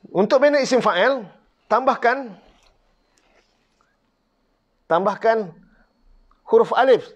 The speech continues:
selepas fa fi'il. Tambahkan huruf alif selepas fa fi'il. Nun, fa fi'il dia. Na, ain fi'il dia sod. Bari-, barikan kasrah.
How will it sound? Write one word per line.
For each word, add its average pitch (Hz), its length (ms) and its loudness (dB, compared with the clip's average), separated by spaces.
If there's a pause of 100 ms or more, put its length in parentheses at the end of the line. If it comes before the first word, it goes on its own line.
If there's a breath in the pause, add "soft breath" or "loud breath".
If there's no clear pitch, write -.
(140)
selepas 208 600 -4
fa 196 240 0
fi'il. 139 340 -4 (720 soft breath)
Tambahkan 220 560 -2
huruf 208 260 0
alif 247 380 2
selepas 175 480 -4
fa 170 260 2
fi'il. 139 380 -6 (480 loud breath)
Nun, 156 420 0 (380)
fa 156 160 -2
fi'il 190 220 0
dia. 139 120 -2 (480 soft breath)
Na, 208 720 2 (600 loud breath)
ain 190 160 -2
fi'il 226 240 0
dia 214 160 2
sod. 208 240 0 (560)
Bari-, 160 160 0
barikan 180 480 0
kasrah. 160 400 -2